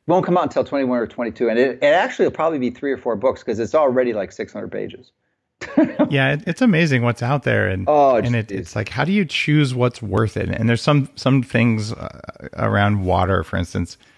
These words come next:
Speaker 2: You could spend thousands of dollars a month and get a five percent benefit. I'm like, "I'm, I'm not putting that in there." But there are other things, uh, you know, that maybe people haven't heard about. Like, "Oh, if rats live thirty percent longer on that,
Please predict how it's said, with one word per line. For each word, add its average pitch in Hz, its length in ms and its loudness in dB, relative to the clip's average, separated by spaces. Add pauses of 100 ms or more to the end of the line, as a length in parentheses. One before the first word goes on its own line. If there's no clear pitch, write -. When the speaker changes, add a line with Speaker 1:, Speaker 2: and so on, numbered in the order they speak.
(400)
Speaker 2:
You 156 140 4
could 165 120 4
spend 135 200 4
thousands 92 360 0
of 80 60 -6
dollars 82 280 -2
a 90 40 0
month 90 280 2
and 82 100 -4
get 85 140 -2
a 80 100 -2
five 82 260 -4
percent 80 280 -6
benefit. 76 280 -6
I'm 82 80 -4
like, 78 140 -8
"I'm, 95 240 -4
I'm 95 100 -4
not 107 160 0
putting 127 140 0
that 123 140 2
in 131 100 4
there." 92 220 0 (320)
But 117 140 0
there 120 180 4
are - 20 4
other 131 220 2
things, 117 680 -2
uh, 90 120 -10
you 104 100 -4
know, 95 60 2
that 98 120 0
maybe 104 300 2
people 117 200 -2
haven't 104 160 2
heard 143 200 0
about. 95 340 0
Like, 117 160 -6
"Oh, 254 160 0
if 180 100 -2
rats 240 300 -2
live 143 300 2 (140)
thirty 117 220 2
percent 107 240 -2
longer 98 240 0
on 92 100 2
that, 95 280 -2